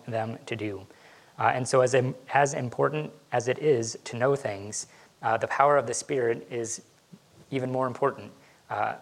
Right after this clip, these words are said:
a Bible college education with Jesus as your professor for three years would probably be the best that you could possibly imagine,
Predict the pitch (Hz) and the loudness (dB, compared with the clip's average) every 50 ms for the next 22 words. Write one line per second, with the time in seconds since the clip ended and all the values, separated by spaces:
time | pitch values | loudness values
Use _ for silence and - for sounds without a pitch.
0 | - - - 117 110 127 131 135 139 135 - 139 135 127 131 135 123 123 - - | -14 -12 -6 0 4 4 6 4 4 2 2 2 2 2 2 -2 -2 -2 0 0
1 | 131 131 - 135 123 110 - - 131 127 123 131 123 - 135 123 117 - 120 120 | 0 0 0 -6 -6 -6 -6 -6 -6 -4 -4 -4 -2 -2 -2 -2 -2 -2 0 0
2 | 120 117 - 117 - 123 123 - 147 135 131 - 120 104 - - 135 127 127 135 | 0 2 2 4 6 6 6 6 4 2 2 0 -2 -2 0 0 2 4 4 4
3 | 143 156 151 - - - - - - - _ _ - 127 131 113 - - - 151 | 2 2 -2 -4 -8 -10 -12 -20 -20 -20 _ _ -2 0 0 0 -2 -2 2 6
4 | 165 151 135 135 135 139 139 135 131 123 131 135 - - 135 - 127 123 - - | 6 6 6 4 2 2 2 2 4 6 6 4 4 2 -2 0 0 -2 -4 -6
5 | 120 - - 151 131 - 139 127 131 123 120 123 123 127 123 135 139 139 139 | -6 0 2 2 2 2 2 2 4 4 4 6 4 4 4 2 -2 -4 -4